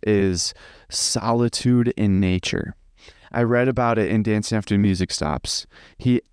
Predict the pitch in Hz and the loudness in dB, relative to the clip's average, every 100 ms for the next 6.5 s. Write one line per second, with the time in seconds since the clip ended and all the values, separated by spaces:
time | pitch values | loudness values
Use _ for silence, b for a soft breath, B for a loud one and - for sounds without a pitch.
0 | - 131 117 127 120 107 101 113 - 110 | -6 -4 -2 0 0 0 0 0 0 -2
1 | 101 120 110 87 95 110 92 - 107 123 | 0 0 0 -2 -4 -2 -2 -2 -2 -2
2 | - - - 123 113 120 98 - - 110 | -6 -6 -4 0 0 0 -2 -4 -2 -2
3 | 104 - 107 92 95 98 104 - B B | -2 0 0 0 0 0 -2 -6 B B
4 | B - 120 117 101 95 92 139 - - | B -2 -2 0 0 2 0 -2 -6 -20
5 | _ _ _ _ _ _ - 123 - 120 | _ _ _ _ _ _ -4 -2 0 -2
6 | - 113 107 120 131 | -2 0 2 2 2